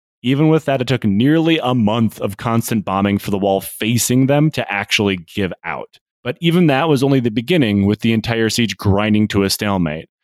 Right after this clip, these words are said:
So much of the fort was on fire at any given point, it actually helped Fort Saint Angelo bring fire support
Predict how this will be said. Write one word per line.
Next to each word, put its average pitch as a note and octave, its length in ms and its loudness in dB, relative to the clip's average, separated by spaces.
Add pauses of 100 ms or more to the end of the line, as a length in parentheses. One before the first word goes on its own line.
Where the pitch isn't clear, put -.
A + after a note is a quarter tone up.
(160)
So C3+ 220 -4
much E3 260 0
of F#3 80 2
the F3 100 2
fort B2+ 300 -2
was A#2 240 0
on A#2+ 300 2
fire G#2+ 500 -2
at F#2 120 -2
any A2+ 200 2
given A#2 260 2
point, G#2+ 320 -2
it G#2 120 -2
actually D3+ 420 0
helped C#3 360 -2
Fort C3 300 0
Saint C3 200 -2
Angelo G#2+ 440 2
bring G#2 240 0
fire A2 320 -2
support - 460 -4